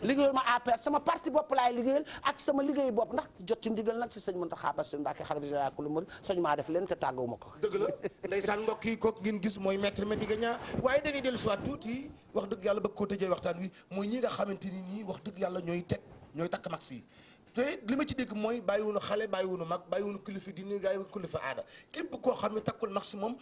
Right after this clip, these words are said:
Speaker 2: wax dëgg yàlla sa ñaari junni moom dina rafet.
Speaker 1: Waaw, loolu la, parce que état tamit dafay soxla tamit garantie. Gis nga bu ñu, buñ bàyyeeku, gis nga bàyyeeku bi ci boppam muy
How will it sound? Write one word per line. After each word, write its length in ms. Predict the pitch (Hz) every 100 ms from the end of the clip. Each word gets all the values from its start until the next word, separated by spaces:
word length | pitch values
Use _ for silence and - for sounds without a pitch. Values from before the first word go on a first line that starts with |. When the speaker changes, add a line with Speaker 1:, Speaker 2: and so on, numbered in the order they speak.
| -
Speaker 2:
wax 140 | - -
dëgg 140 | - 226
yàlla 140 | 214
sa 100 | 202
ñaari 260 | 190 208 190
junni 160 | 190 185
moom 140 | 196
dina 120 | 180 180
rafet. 200 | 156 - _ -
Speaker 1:
Waaw, 200 | - 262
loolu 180 | 208 220
la, 100 | -
parce 160 | 277
que 60 | - -
état 200 | - 240
tamit 180 | 247 240
dafay 220 | 254 269
soxla 260 | - 240 226
tamit 260 | 233 214
garantie. 400 | 202 214 220 208
Gis 120 | 349 339
nga 80 | 339
bu 100 | 269
ñu, 280 | 247 233 277 - -
buñ 180 | 320 269
bàyyeeku, 500 | 214 180 147 - - - - - -
gis 140 | 294 285
nga 80 | 254
bàyyeeku 400 | 220 190 180 160
bi 80 | 151
ci 60 |
boppam 260 | 165 165 160
muy 160 | 175